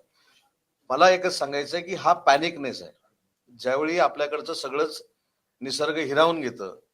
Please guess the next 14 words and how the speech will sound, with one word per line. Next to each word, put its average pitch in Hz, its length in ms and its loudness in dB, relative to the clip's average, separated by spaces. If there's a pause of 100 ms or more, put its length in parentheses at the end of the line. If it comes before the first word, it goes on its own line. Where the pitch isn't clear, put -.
(420)
त्यावेळी 160 160 2
आपल्याला 170 380 4
उभं 170 260 6
करण्यासाठी 156 720 -2
सरकारनं 151 460 -2
काहीतरी 143 320 -8
केलं 147 280 -4
पाहिजे 139 320 -4
ही 151 140 -10
त्यांची 151 280 -12
भूमिका 120 360 -10
असते - 300 -12 (440)
आणि 196 140 -6
त्याच्यातनं 185 720 0